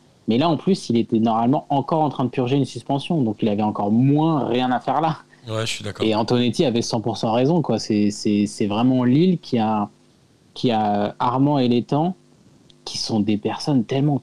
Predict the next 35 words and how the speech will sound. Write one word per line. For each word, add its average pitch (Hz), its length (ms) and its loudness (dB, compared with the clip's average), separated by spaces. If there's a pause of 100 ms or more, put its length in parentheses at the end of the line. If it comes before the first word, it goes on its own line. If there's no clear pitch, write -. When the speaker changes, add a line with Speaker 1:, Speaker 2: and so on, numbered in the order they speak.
Speaker 1:
toxiques. 147 540 0
Enfin, 98 200 -4
ils 98 320 -2
sont, 95 280 -8 (360)
ils, 98 340 -10
ils 95 60 -6
sont 95 220 -10 (140)
insupportables, 135 580 -4
les 107 80 2
deux, 107 160 0
là. - 80 -8 (640)
Même 143 140 2
si 175 100 0
là, 175 100 4
pour 175 140 0
le 151 80 4
coup, 170 160 2
Létang, 160 380 2
il 127 260 4
est 117 80 0 (240)
pour 139 180 -4
pas 147 220 0
grand-chose. 135 400 2
C'est - 120 -10
surtout 123 280 -2
Armand 127 300 2
qui 120 140 0
est 104 120 -4
venu 117 240 0
foutre - 220 -6
la 113 60 0
merde. 131 260 0 (560)
Mais, 110 240 2
euh, 98 640 0 (140)
enfin, 95 200 -4